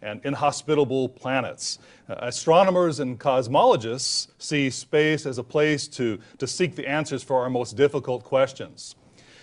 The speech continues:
Where we come from, how we got here, and questions that, that, that plumb the unknown. But through human eyes,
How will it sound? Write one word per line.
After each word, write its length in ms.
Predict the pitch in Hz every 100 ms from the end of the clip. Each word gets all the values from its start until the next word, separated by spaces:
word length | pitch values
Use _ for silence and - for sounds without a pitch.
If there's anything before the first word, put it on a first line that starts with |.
| - -
Where 320 | 113 120 131
we 120 | 123
come 300 | 117 151 165
from, 460 | 156 151 151 143 135 _
how 180 | 120 113
we 140 | 110
got 260 | 104 143 151
here, 400 | 151 151 156 151 _ _ _ _ _ _ _ _
and 220 | 120 120 110
questions 540 | 151 151 151 139 98
that, 320 | 131 127 - _ -
that, 220 | 123 104
that 240 | 127 120 -
plumb 320 | 170 175 165
the 140 | 143
unknown. 560 | 139 135 135 117 82 - - - - -
But 340 | 123 113 147
through 200 | - 160
human 400 | 143 147 302 302
eyes, 560 | 123 110 135 143 -